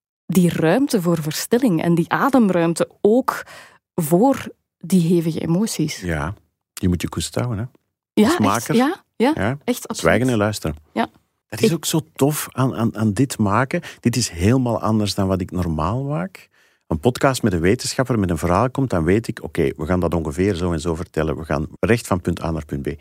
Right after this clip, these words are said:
Speaker 2: Niet chronologisch, <laughs> maar op een of andere manier wel logisch. Er,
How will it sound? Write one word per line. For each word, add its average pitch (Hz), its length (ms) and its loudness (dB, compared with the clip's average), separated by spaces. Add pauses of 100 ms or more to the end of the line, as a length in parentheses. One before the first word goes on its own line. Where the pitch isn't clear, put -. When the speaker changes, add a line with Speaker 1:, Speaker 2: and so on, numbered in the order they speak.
(140)
Speaker 2:
Niet 101 240 0
chronologisch, 117 920 0 (320)
<laughs> 131 340 -4
maar 98 160 4
op 95 140 0
een 104 60 6
of 120 60 4
andere 143 40 4
manier 151 300 2
wel 104 220 2
logisch. 90 680 -2
Er, 104 100 -2